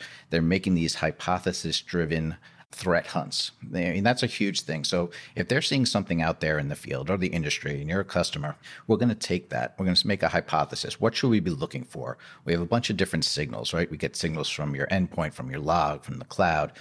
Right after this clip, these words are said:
from your network. All right, well, what can we be looking for? So we do active threat hunts on all our customers' networks. And then the I O C sweeps. So there's, we know indicators of compromise that might be out in recent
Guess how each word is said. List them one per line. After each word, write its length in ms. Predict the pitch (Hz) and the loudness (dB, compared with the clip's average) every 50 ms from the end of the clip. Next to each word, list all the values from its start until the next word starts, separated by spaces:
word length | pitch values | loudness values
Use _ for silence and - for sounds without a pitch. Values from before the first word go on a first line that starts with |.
| - - - - - | -18 -16 -16 -16 -6
from 160 | - - - | -2 -2 0
your 100 | 67 78 | 2 2
network. 580 | 80 85 92 95 90 - 73 71 62 - - - _ _ _ _ _ _ _ - | 4 4 4 4 2 2 0 -2 -2 -2 -6 -14 _ _ _ _ _ _ _ 0
All 80 | 123 139 | 2 4
right, 240 | 117 87 85 82 - - - - _ _ _ - | 4 4 4 2 -2 -6 -14 -20 _ _ _ 2
well, 180 | 107 107 110 | 4 4 6
what 240 | 113 123 143 139 - | 4 4 2 0 -2
can 140 | - - 123 | 2 4 6
we 80 | 117 | 6
be 140 | 113 90 95 | 6 6 4
looking 320 | 87 76 87 - - 73 - | 2 2 0 0 0 -4 -6
for? 240 | - - - 65 | -4 -4 -4 -2
So 100 | - - | 2 4
we 100 | 104 110 | 4 6
do 140 | 110 110 110 - - | 6 4 4 4 4
active 320 | 90 95 - - 95 85 | 4 4 4 2 0 -2
threat 300 | - - - 82 78 - | -2 0 0 0 2 2
hunts 240 | - 71 69 - - | 0 -4 -4 -2 -2
on 80 | 73 76 | -2 -2
all 140 | 73 71 | -2 -2
our 60 | 69 69 | -2 -4
customers' 600 | - - 73 - - - 71 69 67 - - - | -4 -4 -4 -4 -4 -6 -8 -6 -4 -4 -4 -2
networks. 400 | - 82 - - - - - - - - - - - - - - | -2 -4 -4 -6 -8 -10 -12 -12 -12 -16 -16 -18 -18 -18 -12 -2
And 160 | - 90 87 | 0 2 4
then 400 | 80 107 107 110 110 110 113 104 - _ _ _ _ | 6 6 8 8 8 8 8 6 2 _ _ _ _
the 180 | - - - 98 | -2 0 4 4
I 120 | 104 107 | 6 6
O 80 | 107 95 | 6 4
C 320 | - - - 92 87 80 | 2 2 2 2 2 2
sweeps. 420 | - - - - 69 67 - - | 0 -2 -2 -4 -6 -2 0 0
So 320 | - - - 87 82 85 82 | 2 2 2 2 2 2 2
there's, 460 | 82 85 85 85 85 78 - - - - - - - - - - _ | 2 0 0 0 0 -2 -2 -4 -6 -10 -16 -20 -20 -20 -20 -14 _
we 100 | - 107 | 2 4
know 320 | 101 101 107 107 110 110 - - - | 6 6 8 6 6 4 2 0 2
indicators 480 | - 113 107 110 - 107 95 92 92 80 | 4 4 4 4 4 4 4 4 4 2
of 100 | 80 - | 0 0
compromise 720 | - - 90 90 - - - 73 - - - - - - - - - - - _ _ | 2 2 2 4 2 0 0 0 0 0 0 -2 -2 -4 -4 -8 -16 -20 -20 _ _
that 120 | - 90 | 2 4
might 180 | 90 90 87 - | 4 4 4 4
be 140 | - 87 85 | 4 4 4
out 160 | 82 82 - | 4 4 2
in 80 | 80 80 | 0 0
recent 560 | 80 76 - - 80 76 - - - - | 0 0 0 0 -2 -4 -4 -6 -8 -8